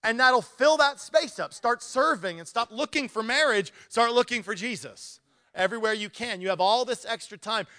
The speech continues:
You're gonna experience this huge amounts of fulmi-, fulfillment in your life when you just give it to the Lord. And when you know that is true goodness, not what the world says it is, but you pursue that true goodness, then you'll experience this thing that we're elusively going after all the time we call happiness.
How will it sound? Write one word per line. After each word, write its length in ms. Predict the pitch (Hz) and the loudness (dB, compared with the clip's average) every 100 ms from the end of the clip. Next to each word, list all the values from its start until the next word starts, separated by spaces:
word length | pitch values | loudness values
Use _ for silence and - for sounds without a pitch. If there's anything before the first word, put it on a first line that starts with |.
| - | -12
You're 120 | - 185 | -6 -2
gonna 140 | 226 | -2
experience 760 | 190 - - 202 254 254 190 - | -4 -12 -14 -10 -6 -6 -8 -14
this 160 | 147 | -18
huge 360 | - - 254 185 | -16 -12 -12 -10
amounts 280 | 190 196 165 | -10 -10 -12
of 100 | 131 | -20
fulmi-, 300 | 147 170 226 | -20 -18 -20
fulfillment 480 | 160 - 254 226 175 | -20 -6 -4 -4 -8
in 20 | |
your 100 | 165 | -12
life 300 | 220 202 - | -8 -8 -8
when 100 | 165 | -18
you 80 | 151 | -12
just 280 | 170 - | -12 -12
give 240 | 110 143 175 | -12 -8 -8
it 100 | 214 | -8
to 80 | 220 | -8
the 120 | 240 | -2
Lord. 440 | 254 302 349 151 - - - - | 4 6 6 2 -6 -20 -20 -6
And 120 | 196 | -4
when 120 | 220 | -2
you 100 | 220 | -2
know 220 | 214 240 180 | 0 2 0
that 400 | 127 208 269 254 | 2 2 2 0
is 160 | 220 | -8
true 240 | - 233 170 | -8 -8 -4
goodness, 720 | 302 262 156 113 - - - _ - | -4 -4 -10 -16 -16 -18 -20 _ -4
not 180 | 185 | 0
what 120 | 233 247 | 0 -2
the 80 | |
world 340 | 220 262 285 180 | 2 4 4 2
says 260 | 170 151 | -6 -8
it 100 | 135 | -4
is, 180 | 139 131 | -4 -4
but 100 | 156 | -6
you 100 | 151 | -10
pursue 360 | 143 165 - 180 | -10 -12 -10 -2
that 240 | 202 254 | 0 0
true 180 | - 220 | -4 -10
goodness, 360 | 170 196 180 - | -6 -6 -6 -12
then 180 | 170 | -10
you'll 120 | 165 139 | -8 -8
experience 680 | - - 208 208 208 - - _ _ | -12 -6 -2 0 0 -6 -16 _ _
this 220 | 170 160 | -8 -8
thing 240 | - 247 269 | -6 -6 -4
that 100 | 220 | -2
we're 160 | 180 175 | -2 -2
elusively 520 | 156 214 - - 190 | -4 -4 -6 -10 -10
going 300 | 175 175 170 | -8 -6 -6
after 280 | 180 - 165 | -8 -4 -2
all 120 | 160 | -2
the 80 | 147 | -6
time 260 | 156 156 | -10 -10
we 80 | 151 | -12
call 160 | 147 131 | -10 -6
happiness. 640 | 160 147 123 95 - | -4 -6 -10 -18 -20